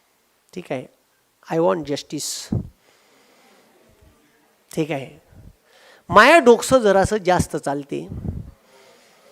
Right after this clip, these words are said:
ठीक आहे, आता म्हणून डॉक्टर बाबासाहेब आंबेडकरांनी राज्यघटनेत कलम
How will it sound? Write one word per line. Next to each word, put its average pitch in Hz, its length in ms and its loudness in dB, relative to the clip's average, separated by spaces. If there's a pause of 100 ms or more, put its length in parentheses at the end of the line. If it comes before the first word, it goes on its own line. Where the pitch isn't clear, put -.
(1080)
ठीक 196 200 4
आहे, 156 160 0 (720)
आता 320 400 8 (100)
म्हणून 226 280 4 (400)
डॉक्टर 320 380 6
बाबासाहेब 311 520 6
आंबेडकरांनी 311 1120 6 (560)
राज्यघटनेत 208 760 2 (120)
कलम 208 260 0